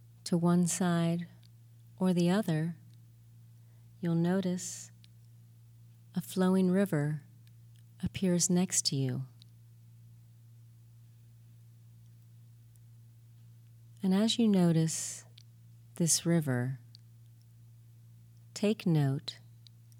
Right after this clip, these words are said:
that water flows throughout the world and gives life to everything. And such as that is,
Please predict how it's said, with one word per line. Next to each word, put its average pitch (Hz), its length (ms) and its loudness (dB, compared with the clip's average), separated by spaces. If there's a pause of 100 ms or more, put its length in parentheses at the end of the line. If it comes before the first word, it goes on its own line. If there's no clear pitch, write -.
(600)
that 160 180 -2
water 170 640 0 (1040)
flows 151 400 0
throughout 151 540 -2
the 190 100 0
world 139 500 0 (1160)
and 160 160 -2
gives 156 260 -2
life 175 480 0 (960)
to 185 180 0
everything. 147 640 0 (3500)
And 175 120 0
such - 300 -2
as 170 140 -2
that 151 260 0
is, 185 580 0